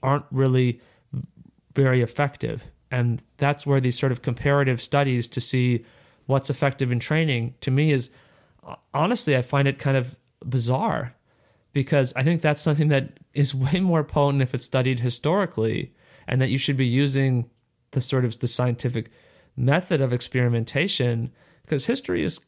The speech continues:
you know, an application of the scientific method too, right? You're collecting evidence and using it to reach conclusions and trying to determine whether or not your initial hypothesis was correct. But you can then use the physiological science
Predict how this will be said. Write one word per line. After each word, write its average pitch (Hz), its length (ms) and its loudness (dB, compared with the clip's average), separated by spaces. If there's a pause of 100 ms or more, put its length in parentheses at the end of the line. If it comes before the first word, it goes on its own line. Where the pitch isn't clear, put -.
(120)
you - 120 -6
know, 120 200 0
an - 80 -2
application 131 540 -2
of 123 40 0
the 117 60 -2
scientific 123 560 -4
method 120 360 -4
too, 160 260 0
right? - 300 -4
You're 117 140 -2
collecting 123 480 -2
evidence 120 400 -2
and 120 100 -4
using 117 240 -2
it 117 120 -4
to 117 100 -6
reach 123 260 -2
conclusions 117 560 -2
and 113 180 -4 (200)
trying 143 300 0
to 139 100 0
determine 131 540 0
whether 123 260 2
or 123 80 2
not 120 320 0
your 123 160 2
initial 120 280 0
hypothesis 117 840 -2
was 110 220 -2
correct. - 500 -4 (400)
But 127 280 0 (200)
you 131 160 0
can 135 160 2
then 127 200 2
use 131 600 2 (240)
the 120 540 0
physiological 123 720 0
science 110 640 -2